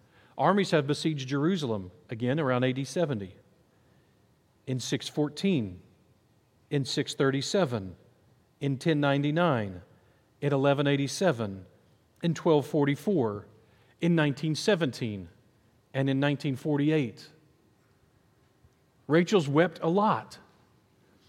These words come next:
As God, as Jesus' very prophecy, when you see the armies gathering, know these are birth pains. It's not the last time. Eventually, there'll be a last one. There'll be an army that gathers around Judea, and it'll be the last time that that happens.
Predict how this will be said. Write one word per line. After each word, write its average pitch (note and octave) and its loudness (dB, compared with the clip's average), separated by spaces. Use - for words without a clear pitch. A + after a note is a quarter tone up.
As D3+ 6
God, G#3 8
as F3 6
Jesus' G#3 2
very G3+ 6
prophecy, A3 4
when E3 4
you E3 0
see A#3 2
the A3 4
armies G3+ 4
gathering, E3 2
know F3+ 4
these F#3+ 6
are E3 4
birth F#3 4
pains. C3 -2
It's - -14
not E3 6
the G3 4
last B3 6
time. E3+ 2
Eventually, G#3 6
there'll G3 6
be G#3+ 6
a G#3+ 6
last G#3+ 2
one. D3+ 0
There'll F#3+ 8
be A#3 6
an A3 6
army G#3+ 6
that G#3 6
gathers F#3 6
around G3+ 4
Judea, F#3 4
and D3 2
it'll D3 4
be C3+ 2
the B2 2
last D3+ 2
time F3 -4
that E3 -6
that E3+ -4
happens. D#3 -10